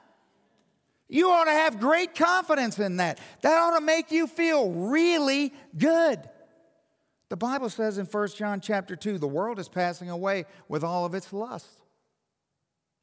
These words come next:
But, but, whoever does the will of God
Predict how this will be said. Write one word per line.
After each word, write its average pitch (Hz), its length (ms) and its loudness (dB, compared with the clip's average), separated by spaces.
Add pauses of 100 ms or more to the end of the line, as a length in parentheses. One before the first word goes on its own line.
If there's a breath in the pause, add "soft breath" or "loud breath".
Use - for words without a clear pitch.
(200)
But, 196 440 -6 (840)
but, 175 500 -6 (1400)
whoever 185 320 0
does 175 260 -6
the 165 80 -6
will 180 240 -6
of 147 140 -10
God 196 360 -8